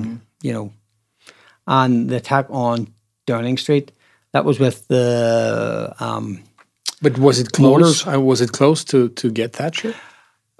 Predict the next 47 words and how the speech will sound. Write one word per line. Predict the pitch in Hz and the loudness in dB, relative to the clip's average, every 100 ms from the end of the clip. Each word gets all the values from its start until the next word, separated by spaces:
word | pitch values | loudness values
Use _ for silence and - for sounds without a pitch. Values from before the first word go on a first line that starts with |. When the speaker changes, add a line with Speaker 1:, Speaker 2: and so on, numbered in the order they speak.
| - | 2
Speaker 1:
Or | 131 | 4
was | 127 117 | 6 4
it | 120 | 0
like | 120 117 - | -2 -2 2
a | 120 | 6
Speaker 2:
No, | 240 | 8
no, | 262 233 165 | 8 6 4
yeah, | 208 208 196 | 6 6 6
Thatcher | - - - - 220 226 247 | 2 -10 -6 2 4 4 2
was | 170 | 4
very | 175 165 | 4 4
lucky | 135 165 180 147 | 2 4 2 2
at | 151 147 151 | -2 -2 -2
the | 143 | -4
Brighton | 147 143 143 123 | -2 -2 -2 -2
Bomb | 127 156 | -2 0
Hotel. | 175 - 185 170 | -2 0 0 0
Thatcher | - 185 196 208 185 | -2 -2 0 0 -2
apparently | - - 143 147 | -4 -4 -2 -2
had | 127 113 | -2 -4
walked | 127 131 123 | -2 -4 -2
into | 123 113 | -4 -4
the | 117 | -4
bathroom | 117 117 123 - 151 120 - | 0 0 0 -2 -4 -4 -8
of, | 143 120 - _ _ _ _ _ - | -8 -8 -8 _ _ _ _ _ -18
of, | - 117 - - | -10 -10 -10 -12
of, | 120 - - | -12 -12 -18
of | - | -6
her | 123 | -4
suite | - - 131 - | -4 -2 -4 -4
where | 131 | -6
she | - | -4
was, | 120 135 | -4 -6
her | - 123 | -2 -2
room, | 120 139 131 - | 0 0 -2 -4
when | 123 | -8
the | |
bomb | 110 123 123 | -4 -4 -4
went | 120 | -4
off. | 139 - _ _ _ - | -6 -8 _ _ _ -4
The | |
rest | 131 156 | 0 0
Speaker 1:
Mm-hmm. | 147 | -2
Speaker 2:
of | |
her | 131 | -2
room | 123 | -2
collapsed, | 127 127 135 - | -4 -6 -8 -10